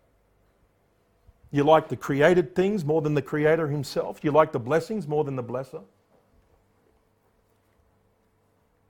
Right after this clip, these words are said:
Let's see another character here, a third character. In verse eleven, we see "Only Luke is with me." Luke was a friend. Timothy was a follower.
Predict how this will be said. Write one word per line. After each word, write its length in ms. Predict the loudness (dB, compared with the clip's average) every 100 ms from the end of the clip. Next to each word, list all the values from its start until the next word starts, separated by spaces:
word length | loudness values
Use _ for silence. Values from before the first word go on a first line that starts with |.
| _ _ _ _ _ _ _ _ _ _ _ -20 _
Let's 180 | -8 -2
see 120 | -2
another 260 | 2 0 0
character 420 | 2 2 2 -4
here, 280 | -2 -2 -2
a 40 |
third 300 | -2 -4 -2
character. 340 | 0 0 0 -4
In 120 | 0
verse 240 | -2 -2
eleven, 420 | 0 2 2 -2 -8 _ -12
we 100 | -12
see 440 | 0 4 4 2 -4 -20 _ -2 4
"Only 400 | 6 6 2 2
Luke 320 | 2 0 -2
is 140 | -6
with 200 | -4 -4
me." 220 | -6 -12 -16 _ _ _ _ _ _ _ _ _ _ _ _ _ _ _ _ _ _
Luke 260 | 0 2 2
was 140 | -2
a 60 | -6
friend. 560 | -8 -8 -6 -8 -12 -18 _ _ _ _ _ _ _ _ _ _ _ _ _ -2
Timothy 340 | 0 2 0
was 160 | 0 -2
a 60 | -2
follower. 520 | 2 4 4 2